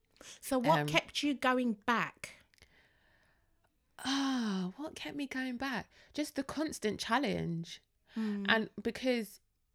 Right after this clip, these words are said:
Speaker 2: it felt like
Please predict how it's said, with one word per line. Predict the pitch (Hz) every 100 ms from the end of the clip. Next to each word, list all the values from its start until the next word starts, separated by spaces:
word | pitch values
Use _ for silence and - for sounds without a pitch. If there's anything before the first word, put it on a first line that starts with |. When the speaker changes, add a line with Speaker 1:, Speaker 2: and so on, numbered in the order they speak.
| _ _ _ _ _ _ -
Speaker 2:
it | 196
felt | - - 233 233 - _ _ _ _ _ _
like | 196 185 180 - - - -